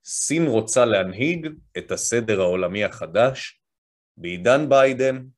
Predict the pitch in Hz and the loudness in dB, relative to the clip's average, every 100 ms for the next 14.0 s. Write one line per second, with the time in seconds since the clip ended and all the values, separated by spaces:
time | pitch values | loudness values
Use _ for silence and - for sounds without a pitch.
0 | _ _ _ _ - 104 113 104 104 92 | _ _ _ _ -8 -4 -4 -4 -4 -6
1 | 85 - 135 147 147 143 - - - 95 | -8 0 2 2 -2 -6 -10 -10 -12 -12
2 | 90 101 98 95 90 82 87 123 127 127 | -4 -2 -2 -2 -6 -6 -4 -4 -2 -4
3 | 123 - _ _ _ 87 82 - 120 107 | -8 -16 _ _ _ -10 -6 -4 -4 -4
4 | 113 - 92 85 90 101 - 92 85 78 | -6 -6 -6 -6 -8 -8 -8 -10 -12 -14
5 | 78 _ _ _ _ _ _ _ _ _ | -18 _ _ _ _ _ _ _ _ _
6 | _ _ _ _ _ 82 92 113 120 131 | _ _ _ _ _ -8 -4 0 0 2
7 | 135 139 143 151 147 143 156 170 139 - | 2 0 0 0 2 4 6 4 0 -6
8 | - - _ _ _ _ _ _ _ _ | -14 -18 _ _ _ _ _ _ _ _
9 | _ - 156 151 151 147 107 104 147 123 | _ -4 -2 -2 -4 -2 0 0 0 0
10 | 104 - 123 131 107 104 101 101 165 - | -6 -6 -4 -4 -2 -4 -4 -6 -8 -12
11 | _ _ _ _ _ 110 113 113 87 82 | _ _ _ _ _ -4 0 0 -2 -12
12 | - 107 143 175 _ _ _ _ _ _ | -6 -4 -4 -8 _ _ _ _ _ _
13 | - 101 - 156 156 110 151 156 - | -12 -8 0 2 2 0 -4 -6 -10